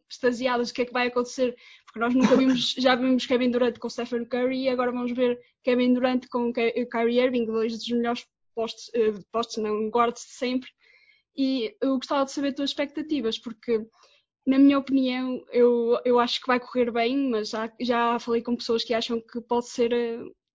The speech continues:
Speaker 1: o flop do ano.
Speaker 2: É assim, é óbvio que pode ser o flop do ano, porque tudo o que não seja, eh, sucesso <laughs> é um
Speaker 1: É
Speaker 2: flop
Speaker 1: flop,
Speaker 2: gigante.
Speaker 1: claro.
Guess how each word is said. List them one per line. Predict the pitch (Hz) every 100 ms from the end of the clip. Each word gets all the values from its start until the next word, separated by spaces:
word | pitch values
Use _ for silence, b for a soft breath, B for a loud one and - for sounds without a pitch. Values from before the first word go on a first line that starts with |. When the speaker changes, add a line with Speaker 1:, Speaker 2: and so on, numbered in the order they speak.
| _ _
Speaker 1:
o | -
flop | - 233 220 226
do | 226
ano. | 202 208 _ _ _ _ _ _ _ _ _ _ _ _ _ _ _ _ _ _ _ _ _ -
Speaker 2:
É |
assim, | 240 262 135 110 _ _ _ _ _ _ _ _ _ _ _ _ _ _ -
é | 165
óbvio | 196 165 233
que | -
pode | 233 233
ser | 254
o | 233
flop | 240 240
do | 220 254
ano, | 220 202
porque | - - - -
tudo | - 214 208
o |
que | 196
não | 208
seja, | 202 233 202 160 151 -
eh, | 147 151
sucesso | - - 208 - 202 214 - 262
<laughs> | 285 - - 190 -
é | 202
um | 233
Speaker 1:
É | 240
Speaker 2:
flop | 240 214 220
Speaker 1:
flop, | 226 247
Speaker 2:
gigante. | 185 240
Speaker 1:
claro. | 247 208 214